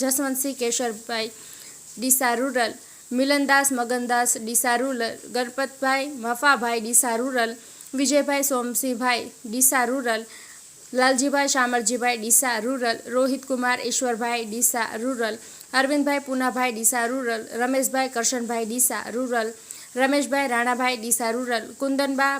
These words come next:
ભરુબા ડીસા રૂરલ, ખેતુબેન પીરાજી ડીસા રૂરલ, પ્રેમલાબેન નાનજીભાઈ ડીસા રૂરલ,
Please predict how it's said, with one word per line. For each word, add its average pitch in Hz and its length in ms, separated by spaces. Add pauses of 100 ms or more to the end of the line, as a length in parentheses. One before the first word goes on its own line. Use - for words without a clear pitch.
ભરુબા 240 460 (600)
ડીસા 247 400
રૂરલ, 233 380 (300)
ખેતુબેન 277 560
પીરાજી 254 540
ડીસા 233 380
રૂરલ, 240 280 (100)
પ્રેમલાબેન 262 680
નાનજીભાઈ 233 560
ડીસા 226 400
રૂરલ, 240 280